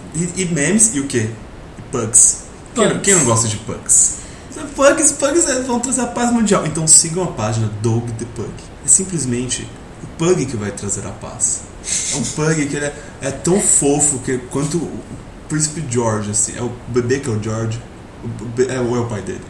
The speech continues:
Speaker 2: Não, é o bebê. O pai dele é o William.
Speaker 1: <laughs> Então é tão fofo quanto o bebê do William, o Príncipe George. Sigam este pug em todas as redes sociais. Na rede Faces, na rede Instagram,
Speaker 2: <laughs> Na rede Faces.
Speaker 1: na rede Snapchatters.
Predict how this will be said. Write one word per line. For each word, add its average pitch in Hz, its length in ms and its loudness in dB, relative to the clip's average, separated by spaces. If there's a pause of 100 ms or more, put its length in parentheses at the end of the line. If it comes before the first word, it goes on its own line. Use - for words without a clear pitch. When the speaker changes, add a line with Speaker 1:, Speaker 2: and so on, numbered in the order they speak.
(120)
Speaker 2:
Não, 247 300 6
é 220 100 10
o 233 40 6
bebê. 269 380 12
O 254 80 8
pai 254 220 12
dele 269 180 12
é 269 80 12
o 294 80 12
William. 254 360 8
Speaker 1:
<laughs> - 400 8
Então 117 120 6
é 113 40 2
tão 220 300 8
fofo 139 200 2
quanto 123 260 0
o 110 160 0
bebê 120 320 6
do 123 100 0
William, 98 300 0
o 101 100 -6
Príncipe 117 420 -2
George. 110 460 -4 (480)
Sigam 208 320 6
este - 180 4
pug 110 260 0
em 113 60 0
todas 113 240 0
as 107 120 4
redes 113 200 0
sociais. - 440 -2
Na 147 60 -2
rede 160 240 4
Faces, - 640 4 (320)
na 120 80 -2
rede 139 240 2
Instagram, 123 420 4
Speaker 2:
<laughs> - 0 -
Na - 60 4 (120)
rede 110 180 0
Faces. - 300 -2
Speaker 1:
na 135 80 2
rede 143 220 6
Snapchatters. 120 840 2